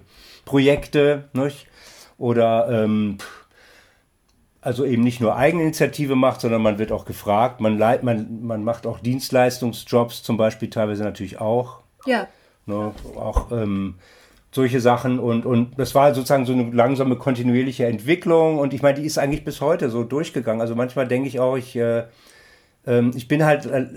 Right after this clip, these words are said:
Speaker 1: muss ich auch gestehen, ich bin jemand, der
Speaker 2: Mhm.
Speaker 1: etwas langsam ist manchmal <laughs> in der, in meiner Entwicklung. Also ich glaube, und, äh, also, äh,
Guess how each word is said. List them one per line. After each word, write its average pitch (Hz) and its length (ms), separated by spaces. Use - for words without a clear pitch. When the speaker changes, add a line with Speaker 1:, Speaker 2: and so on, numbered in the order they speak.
Speaker 1:
muss 143 240
ich 147 140
auch 135 120
gestehen, 143 340
ich 123 100
bin 139 260
jemand, 131 320
der 123 420
Speaker 2:
Mhm. 123 120
Speaker 1:
etwas 151 340
langsam 123 600
ist 92 280
manchmal 92 460
<laughs> - 400
in 113 160
der, 120 160
in 107 100
meiner 104 300
Entwicklung. 117 640
Also 135 160
ich 151 80
glaube, 180 300
und, 165 140
äh, 160 300
also, 160 140
äh, 170 380